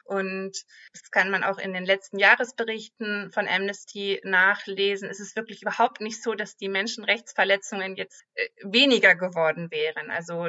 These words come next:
tatsächlich ist es weiterhin einfach leider wirklich der Fall. Und darauf wollen wir immer wieder hinweisen, dass das Thema, also dass nicht wirklich dieser Eindruck entsteht, das ist jetzt alles langsam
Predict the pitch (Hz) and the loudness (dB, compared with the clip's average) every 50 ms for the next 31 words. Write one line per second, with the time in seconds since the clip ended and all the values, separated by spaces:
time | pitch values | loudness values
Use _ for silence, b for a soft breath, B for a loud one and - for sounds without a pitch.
0 | 165 _ - 196 185 - - 190 190 - - 196 185 190 - - _ b b b | -6 _ -6 -8 -6 -4 -4 -4 -4 -6 -10 -12 -12 -12 -14 -20 _ b b b
1 | b - 202 196 - 196 - - 185 175 180 190 196 196 190 - 202 185 180 180 | b -8 -8 -8 -8 -10 -4 2 4 6 6 4 4 0 -4 -4 -6 -8 -8 -10
2 | 180 - _ _ _ _ _ _ _ - 190 196 190 202 190 185 196 190 190 196 | -12 -14 _ _ _ _ _ _ _ 2 2 4 4 0 0 4 6 6 6 6
3 | 190 185 190 190 202 196 190 - 190 180 180 - - 190 190 196 202 202 190 190 | 4 2 0 -6 -8 -10 -6 -2 -2 -2 -2 0 2 4 4 4 4 2 -2 -4
4 | 190 185 185 - 185 185 185 - 185 190 190 185 190 - - 190 190 190 185 190 | -2 -2 -2 0 -2 -4 -4 -4 -4 -4 -4 -4 -4 -4 -4 -4 -4 -4 -4 -4
5 | 190 185 185 190 190 196 196 190 185 180 185 180 185 180 175 - _ - 185 - | -2 -4 -2 -2 -4 -4 -2 -2 -2 -2 -2 -4 -8 -12 -14 -16 _ -20 -20 -20
6 | - - - 190 190 190 180 175 180 180 185 180 196 196 - 208 208 214 214 214 | -14 -8 -4 -4 -2 0 0 0 0 -2 -4 -8 -10 -8 -6 -4 -4 -4 -4 -6
7 | - - _ B B B B B B _ _ _ _ - 185 208 302 - - 226 | -12 -20 _ B B B B B B _ _ _ _ -8 -4 -2 -2 -2 -2 -4
8 | - - 196 208 190 - 202 208 208 208 202 190 - 190 196 190 - - - 202 | -6 -2 2 2 4 6 4 4 2 0 -6 -8 -6 -6 -4 -4 -6 -4 -4 -2
9 | 196 196 - 190 185 - 190 - - 202 185 - _ - 175 180 185 185 - - | -2 0 -2 -4 -4 -6 -14 -12 -10 -10 -10 -8 _ -2 -2 -2 -2 -4 -4 -2
10 | 175 180 180 170 180 175 175 170 170 - | -2 -2 -2 -4 -6 -6 -6 -6 -8 -12